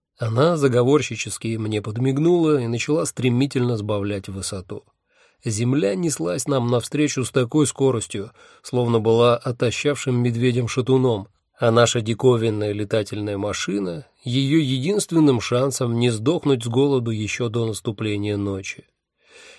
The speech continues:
Я не видел лицо своей спутницы, но чувствовал, что мясистые губы мужчины с нелепым именем Марлон сложились в улыбку валькирии. Теперь никакая маска не могла скрыть настоящую Афину,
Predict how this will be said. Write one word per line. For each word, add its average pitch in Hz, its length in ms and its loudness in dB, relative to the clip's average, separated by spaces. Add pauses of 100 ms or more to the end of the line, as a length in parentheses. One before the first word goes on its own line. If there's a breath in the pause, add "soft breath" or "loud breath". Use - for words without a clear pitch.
Я 113 300 0
не 107 180 0
видел 123 300 -2
лицо 95 320 -6
своей 101 320 -6
спутницы, 107 680 -6
но 113 140 -4
чувствовал, 131 600 0
что 113 300 -4
мясистые 127 640 0
губы 120 340 2
мужчины 113 680 0
с - 120 -12
нелепым 110 500 -2
именем 107 420 0
Марлон 107 680 0 (420 soft breath)
сложились 123 680 -4
в 110 120 -4
улыбку 113 540 -4
валькирии. 101 840 -8 (680)
Теперь 113 680 0
никакая 135 640 2
маска 123 460 -2
не 107 120 -6
могла 104 380 -2
скрыть 120 400 -6
настоящую 101 1040 -6
Афину, 104 580 -10